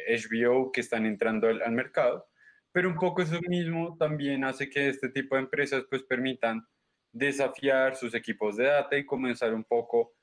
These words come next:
a volver a esos inicios. Con esto, la idea es un poco conversar, y yo creo que tú lo has visto bien,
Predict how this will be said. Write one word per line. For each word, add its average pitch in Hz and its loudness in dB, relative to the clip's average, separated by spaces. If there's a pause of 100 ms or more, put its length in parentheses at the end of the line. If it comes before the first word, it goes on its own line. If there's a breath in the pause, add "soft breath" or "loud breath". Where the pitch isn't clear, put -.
(200)
a 135 2
volver 117 4
a 104 2
esos 104 -6
inicios. - -2 (400)
Con 156 0
esto, 160 -2 (420)
la 123 0
idea 120 0
es 120 -6
un 120 -6
poco 123 0
conversar, 135 0
y 110 -4
yo 107 -8
creo 101 -14
que 120 -4
tú 117 -4
lo 113 2
has 110 0
visto 110 -2
bien, 113 -2